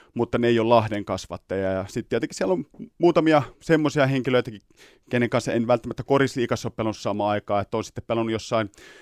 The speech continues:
ö, toisessa tämmöisessä turnauksessa samassa joukkueessa. Ja,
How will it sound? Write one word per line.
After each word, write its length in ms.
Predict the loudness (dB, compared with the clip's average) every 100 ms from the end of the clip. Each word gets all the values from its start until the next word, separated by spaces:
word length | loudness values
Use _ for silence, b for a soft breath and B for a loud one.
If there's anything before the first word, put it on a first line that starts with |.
| B -6
ö, 300 | -2 0 -2 2
toisessa 480 | 2 2 0 -4 -4 -4
tämmöisessä 380 | -6 -2 -4 -4
turnauksessa 540 | -4 -4 -2 -4 -4 -6
samassa 360 | -4 -4 -4
joukkueessa. 520 | -6 -6 -4 -6 -4 -4
Ja, 160 | -4